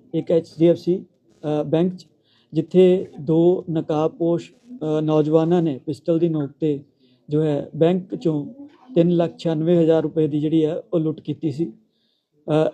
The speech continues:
ਸਾਡੇ ਵੱਲੋਂ, ਅ, ਜਿਹੜੀ ਕੈਮਰੇ ਦੀ ਜਿਹੜੀ ਟ੍ਰੇਲ ਹੈ ਤੇ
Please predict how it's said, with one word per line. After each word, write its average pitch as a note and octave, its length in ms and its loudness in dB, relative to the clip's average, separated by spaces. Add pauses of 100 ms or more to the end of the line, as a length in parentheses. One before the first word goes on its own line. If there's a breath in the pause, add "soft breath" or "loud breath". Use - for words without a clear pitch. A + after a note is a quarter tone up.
ਸਾਡੇ D#3+ 360 2
ਵੱਲੋਂ, F#3 640 0
ਅ, D#3 240 -4 (760)
ਜਿਹੜੀ D#3+ 220 4
ਕੈਮਰੇ E3+ 520 2
ਦੀ F#3 120 4
ਜਿਹੜੀ F#3 200 2
ਟ੍ਰੇਲ E3 400 0
ਹੈ C#3+ 160 -4 (360)
ਤੇ D#3+ 280 -2